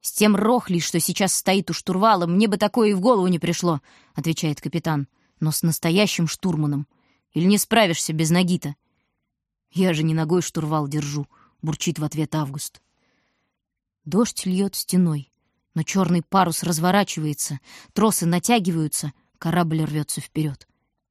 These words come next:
Ему не терпится. "Постойте!" раздаётся чей-то голос. "Меня подождите, я с вами!" По пирсу к кораблю несётся, насколько ему позволяют высокие каблуки, толстый пират в платье. "Жюль!"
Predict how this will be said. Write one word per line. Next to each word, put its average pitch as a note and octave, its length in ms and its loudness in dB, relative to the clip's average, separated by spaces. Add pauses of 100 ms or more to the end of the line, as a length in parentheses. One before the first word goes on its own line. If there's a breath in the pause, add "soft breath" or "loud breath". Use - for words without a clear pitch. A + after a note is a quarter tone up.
Ему D#3+ 200 2
не D#3+ 120 0
терпится. - 600 -4 (560)
"Постойте!" A3 680 0 (400)
раздаётся E3+ 540 0
чей-то F#3 260 -2
голос. E3+ 440 0 (220 soft breath)
"Меня C#4 260 8
подождите, A3 520 2
я A#3+ 160 4
с - 120 -2
вами!" A3+ 340 4 (200)
По G#3+ 100 4
пирсу C4+ 360 0
к - 120 -20
кораблю A3+ 400 4
несётся, A3+ 440 2
насколько A3+ 420 2
ему A3 160 4
позволяют G#3 560 0
высокие G#3 480 0
каблуки, G#3 600 2 (340 loud breath)
толстый C#4+ 400 2
пират G3+ 360 2
в - 120 -12
платье. F#3 580 -2 (480)
"Жюль!" A#3 460 4